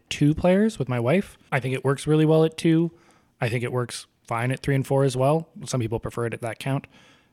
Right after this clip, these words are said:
Yeah, it's, there's lots of different strategies you can go. You are both, you're all building the same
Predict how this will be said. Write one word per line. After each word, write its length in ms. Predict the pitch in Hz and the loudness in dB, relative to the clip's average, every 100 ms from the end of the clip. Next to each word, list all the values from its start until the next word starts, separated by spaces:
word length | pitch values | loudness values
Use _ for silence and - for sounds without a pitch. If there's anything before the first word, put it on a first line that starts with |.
| _ _ - | _ _ -2
Yeah, 240 | 208 196 - | 0 0 -2
it's, 520 | - 170 151 - - - | -6 -4 -4 -8 -12 -4
there's 180 | 143 127 | -2 0
lots 200 | 131 156 | 0 0
of 40 | |
different 220 | 143 156 | -2 -4
strategies 480 | - 139 135 139 131 | 0 0 2 -2 -4
you 80 | 135 | -2
can 120 | 143 | 0
go. 400 | 131 127 127 123 _ _ - | 2 2 0 -2 _ _ -20
You 800 | - 170 131 131 131 127 131 - | -12 -4 0 2 2 2 0 -2
are 120 | 127 | -6
both, 380 | 117 135 165 151 - | 0 2 0 -2 -4
you're 140 | 170 | 0
all 120 | 185 208 | 2 2
building 240 | 208 202 | 4 4
the 60 | 165 | 2
same 600 | - 151 143 143 143 | 0 0 2 4 2